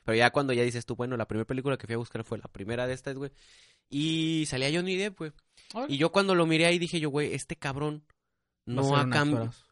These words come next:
Speaker 1: va, ajá, pero no ha cambiado nada así en su, me expli-, me explico, en su, en su fisionomía, en su, en su carácter, así como que el vato se mira que desde morrillo era bien noble, güey. Y en
Speaker 2: Ajá.
Speaker 1: realidad lo es, güey.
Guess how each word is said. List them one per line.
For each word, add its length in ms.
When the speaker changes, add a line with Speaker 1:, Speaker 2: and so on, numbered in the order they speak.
Speaker 1:
va, 100
ajá, 340
pero 200
no 80
ha 80
cambiado 460
nada 320
así 260
en 120
su, 600
me 80
expli-, 240
me 100
explico, 320
en 60
su, 240
en 80
su 140
fisionomía, 680
en 80
su, 220
en 80
su 100
carácter, 400
así 140
como 180
que 80
el 80
vato 180
se 140
mira 160
que 160
desde 160
morrillo 320
era 140
bien 180
noble, 320
güey. 160
Y 80
en 40
Speaker 2:
Ajá. 80
Speaker 1:
realidad 280
lo 160
es, 200
güey. 200